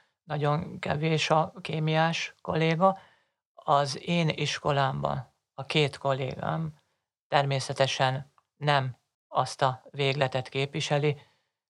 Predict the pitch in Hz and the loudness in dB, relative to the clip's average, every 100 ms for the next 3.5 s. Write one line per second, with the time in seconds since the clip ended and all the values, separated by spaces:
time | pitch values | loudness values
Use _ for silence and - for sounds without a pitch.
0 | _ _ _ - 185 160 147 135 139 135 | _ _ _ 0 2 4 0 -2 -2 -2
1 | - 139 139 135 139 147 139 147 165 175 | 0 -2 -2 -4 -6 -4 -2 0 0 0
2 | - 143 - 147 - 147 139 - 139 143 | 0 -2 -2 -2 0 0 0 0 0 2
3 | 143 143 160 180 175 | 2 2 2 0 -2